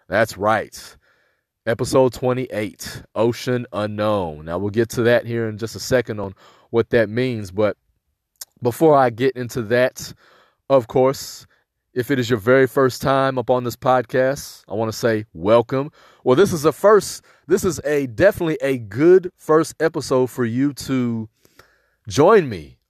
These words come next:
on the podcast because this is the first episode that I have debuted a new beat that you just heard. Uh, no, I did not make that beat.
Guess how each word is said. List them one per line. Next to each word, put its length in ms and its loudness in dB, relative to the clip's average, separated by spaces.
on 140 -10
the 60 -16
podcast 640 -10
because 500 -2
this 280 2
is 180 -4
the 80 -6
first 300 -2
episode 520 -4
that 100 -4
I 160 2
have 300 -8
debuted 640 2
a 80 -2
new 240 4
beat 560 -4
that 200 -2
you 80 -4
just 260 2
heard. 440 4
Uh, 400 -18
no, 200 4
I 120 6
did 120 -2
not 160 0
make 260 -2
that 200 0
beat. 240 -4